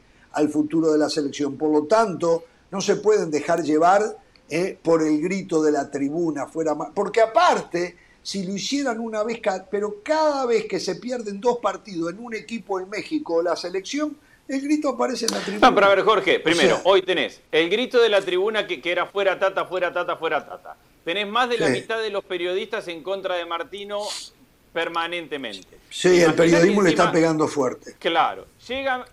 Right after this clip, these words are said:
Speaker 2: llega México al Mundial y supongamos que haga un mal papel y que ni siquiera pase la fase de grupos y vos tenés comprometido,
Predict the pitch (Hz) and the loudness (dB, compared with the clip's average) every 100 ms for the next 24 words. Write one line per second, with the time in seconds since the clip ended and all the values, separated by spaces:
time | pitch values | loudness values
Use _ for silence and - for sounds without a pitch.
0 | _ - 247 247 262 233 220 226 208 214 | _ -10 -8 -6 -8 -10 -8 -8 -8 -12
1 | 254 269 247 202 208 240 247 - 214 214 | -8 -8 -10 -14 -10 -8 -8 -6 -4 -2
2 | 208 214 220 214 214 214 233 220 214 240 | -4 -6 -6 -8 -10 -8 -8 -6 -6 -6
3 | 254 208 190 175 165 190 220 202 214 - | -6 -8 -12 -14 -14 -4 -2 0 -2 -2
4 | 196 185 180 202 202 190 208 262 233 226 | -2 -2 -2 -2 -2 -6 -6 -8 -4 -4
5 | 226 _ - 202 240 226 226 - 214 202 | -4 _ -6 -2 -2 -2 -4 -4 -6 -4
6 | 196 196 180 156 135 131 | -2 -4 -6 -6 -4 -4